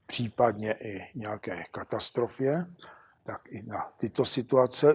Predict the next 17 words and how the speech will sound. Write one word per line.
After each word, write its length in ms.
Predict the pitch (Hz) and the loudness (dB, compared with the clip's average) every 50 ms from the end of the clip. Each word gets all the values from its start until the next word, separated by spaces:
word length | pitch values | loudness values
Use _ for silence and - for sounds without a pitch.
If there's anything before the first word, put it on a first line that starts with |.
| - - | 6 2
by 220 | 151 120 123 117 | -2 -2 -2 -2
měl 400 | 120 117 117 117 117 123 147 143 | 0 -2 0 0 2 2 2 2
zpracovávat 840 | 131 - - - - 120 113 - - - 127 120 120 123 127 131 127 - - - - _ _ _ _ _ | 0 -6 -10 -8 -8 -8 -6 -6 -6 -4 -2 -2 -2 -2 -2 -4 -6 -8 -18 -20 -20 _ _ _ _ _
krizové 500 | - 110 117 104 113 120 117 131 131 127 | -8 -6 -6 -4 -4 -2 0 0 0 -2
plány 600 | 127 - 135 131 127 127 127 135 139 147 156 160 | -2 -2 -2 0 0 0 -2 -2 -2 -2 -2 -4
a 140 | - - - | -6 -10 -12
scénáře. 800 | - - - - 127 127 127 131 135 139 131 131 151 160 175 170 - - _ - - - - _ - - - - - - _ _ - _ _ | -10 -12 -10 -8 -8 -6 -4 -4 -4 -4 -2 -2 -2 -2 -4 -6 -10 -20 _ -20 -20 -20 -20 _ -20 -20 -20 -20 -20 -20 _ _ -20 _ _
A 420 | - - 127 123 113 104 - - - _ _ _ _ _ | 2 4 6 8 6 6 4 -4 -10 _ _ _ _ _
také, 680 | 110 104 - _ 120 113 110 107 104 104 110 127 160 - _ _ _ _ _ _ _ _ _ _ _ _ _ - | -12 -12 -4 _ 0 2 2 2 0 0 -2 -4 -6 -8 _ _ _ _ _ _ _ _ _ _ _ _ _ -14
a 80 | - | -14
to 160 | - _ 135 | 0 _ 0
už 280 | - - 143 117 - - | 2 2 0 0 0 -2
bývá 580 | 117 117 120 117 123 131 131 131 127 135 135 - - - - - _ _ - - - - _ _ _ | -2 -2 2 6 8 10 12 12 12 10 8 6 -4 -12 -12 -14 _ _ -20 -20 -20 -20 _ _ _
podstatně 600 | - 113 - - - 135 120 - - 120 101 95 104 - _ _ - | -10 -10 -10 0 2 2 2 2 0 -4 -6 -6 -8 -10 _ _ -20
v 40 | - _ | -14 _
praxi 480 | - 113 107 - - - - 110 98 | -4 -4 -4 -4 -6 -8 -8 -8 -10
méně, 600 | 95 98 98 95 95 101 107 110 110 127 165 170 | -10 -10 -10 -10 -10 -8 -8 -4 -2 -2 -4 -4